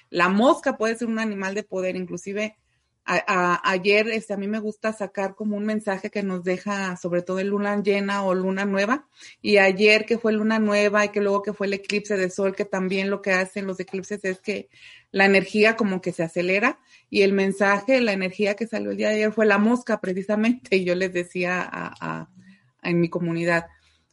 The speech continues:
antes de hacerle el fuchi a la mosca, fíjate qué poderes tiene la mosca, a lo que nos está invitando, y la mosca,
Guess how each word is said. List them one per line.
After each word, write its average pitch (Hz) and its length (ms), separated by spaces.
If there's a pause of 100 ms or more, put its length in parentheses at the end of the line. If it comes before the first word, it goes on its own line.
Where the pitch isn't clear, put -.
antes 196 280
de 226 80
hacerle 208 260
el 240 140
fuchi 233 320
a - 20
la 220 140
mosca, 233 400
fíjate 214 420
qué 180 140
poderes 208 560
tiene 170 260
la 160 140
mosca, 160 640
a 160 60
lo 160 120
que 160 120
nos 160 180
está 170 180
invitando, 185 760
y 170 80
la 165 160
mosca, 226 580